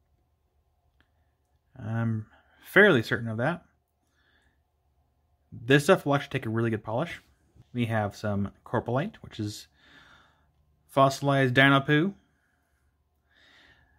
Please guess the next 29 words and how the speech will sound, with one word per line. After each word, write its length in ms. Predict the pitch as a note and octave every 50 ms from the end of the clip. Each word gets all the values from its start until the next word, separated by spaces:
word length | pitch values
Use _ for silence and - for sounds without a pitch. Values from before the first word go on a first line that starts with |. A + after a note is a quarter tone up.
| _ _ _ _ _ _ _ -
These 180 | C3+ D3 D3
ones 260 | D3+ D3+ D3+ D3 C#3 C3
are, 380 | C3 B2+ A#2+ A#2+ A#2 A2+ - - - - _ -
are 140 | A#2+ A#2 A#2
a 240 | A2+ A2+ A2 A#2 C3+
lot 200 | C#3+ D3+ D3+ C#3
more 140 | C3 A#2+
dense 580 | A2 G#2+ - B2 B2 A#2 - - - - - - -
than 340 | A2+ A#2 A#2 A2 A2 G#2 G#2
an 180 | A#2 A#2 A2+ A#2
agatized, 840 | - B2 B2 B2 A#2+ - - - G#2+ G#2 G#2 G2+ G2+ - - - - - - -
uh, 160 | G#2+ G#2 G2+ G#2+
coprolite. 640 | - - A2+ - - G#2 G2+ F#2+ E2 D#2 - - - _ _ _ _ _ _ _ _ _ _ _ _ _ _ _ _ _ _
So 120 | _ - -
now 180 | A2+ A2 A2+ A#2+
I 100 | A#2+ A#2
have 340 | G#2+ A2+ A2 G#2+ G#2+ - - - - -
a 120 | G2 A2
couple 300 | - - - G3+ G3+ F3
of 60 | C3+ A2+
these 140 | G#2+ G#2
in 60 | G#2+ G#2+
my 80 | G2+
collection. 440 | - - G#2 G2+ - - C3+ F3+ G3 - _ _ _ _ _ _ - - -
We 80 | - C#3
have 140 | C3+ C3
a 380 | B2+ B2 A#2+ A#2 A2+ A2+ A2 G#2+
fossilized 500 | - C3+ C#3 C#3 - - C#3 C3 C3 B2+
shell. 320 | - - C3 B2+ C3 D#3